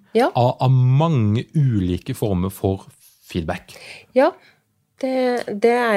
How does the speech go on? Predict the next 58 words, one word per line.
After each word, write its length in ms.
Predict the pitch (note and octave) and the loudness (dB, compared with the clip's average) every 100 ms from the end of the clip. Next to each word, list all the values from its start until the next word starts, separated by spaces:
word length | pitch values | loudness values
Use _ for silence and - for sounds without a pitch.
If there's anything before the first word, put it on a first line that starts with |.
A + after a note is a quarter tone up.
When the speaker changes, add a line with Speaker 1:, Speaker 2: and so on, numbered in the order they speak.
| F#3 | 2
Speaker 1:
jeg 60 | |
opptatt 400 | C3+ C3 C#3 C3 | 0 -2 -6 2
av. 280 | E3+ E3+ D3 - _ - | 4 4 0 -6 _ -4
Og 320 | F3 F3+ F3+ E3 D#3 | 0 0 0 -2 0
det, 160 | F3 E3+ E3+ F3 D#3+ - | 2 2 2 0 -4 -14
s-, 640 | - - - E3+ - E3 | -18 -16 -14 -14 -14 -8
har 100 | F3 | -4
du 80 | F3+ | -2
lyst 140 | E3+ D#3 | -2 -2
til 80 | |
at 80 | D3+ | -4
vi 60 | E3 | -2
skal 140 | - G#3+ | 0 4
snakke 220 | A#3 B2+ | 4 4
Speaker 2:
Ja, 60 | |
Speaker 1:
litt 100 | - G3+ | 4 4
om 40 | |
Speaker 2:
det, 60 | F#3+ | 4
Speaker 1:
den 0 | |
Speaker 2:
ja, 60 | E3 | 4
det 80 | G#3 | 4
har 100 | - | 4
jeg 140 | D#3 | 4
Speaker 1:
paletten? 240 | F#3 F#3+ | 4 4
Speaker 2:
egentlig 140 | - F#3 | 4 4
lyst 120 | C3+ | 2
til, 80 | F#3 | 2
for 100 | F3+ | 2
vi 140 | F3 E3 | 4 4
da 80 | D#3+ | 4
får, 420 | C3+ E3 E3 D#3+ | 4 4 2 0
Speaker 1:
<laughs> 60 | D#3 | 0
Speaker 2:
la 60 | |
oss 140 | D#3 E3 | 0 0
gå 220 | D#3+ D#3+ | 0 2
inn 200 | C#3+ C3 C#3+ | 2 2 2
i, 280 | D3 C3+ B2 | 2 0 0
på 80 | D3+ | -2
en, 140 | E3 C#3+ C3+ C3 | -2 -2 -2 -4
eh, 540 | B2 A#2 A2+ G#2+ A2+ A#2+ A#2+ | -6 -8 -10 -10 -10 -8 -4
tilfeldig 400 | C#3 C3+ G#2 A#2+ | -2 2 2 2
arbeidsplass. 560 | A#2+ G#2 G2+ - D3+ - - - - | 2 0 -2 -2 -2 -2 -8 -10 -4
Speaker 1:
Ja. 160 | F#3+ G3+ - | -4 -4 -2
Speaker 2:
Eh, 240 | A#2+ A#2 | 2 2
og 160 | A#2 A#2 | 2 -2
så, 160 | - B2+ | -4 -4
og 80 | |
så 140 | B2+ C3+ | -2 2
la 140 | A#2+ | 2
oss 100 | B2+ | 2
tenke 320 | - C#3 A#2 - - A2 A2+ | -2 -2 -2 -6 -6 -4 -2
oss, 160 | A#2+ - | -4 -6
altså 200 | - A#2 | -6 -6
det 100 | C3+ | -6
finnes 500 | - E3 G3 - - | -2 0 0 -2 -2
da 160 | F#2+ F#2 - - | -2 -2 -10 -12
en 120 | - B2 | -6 -2
type 260 | C3 G2 | -2 -4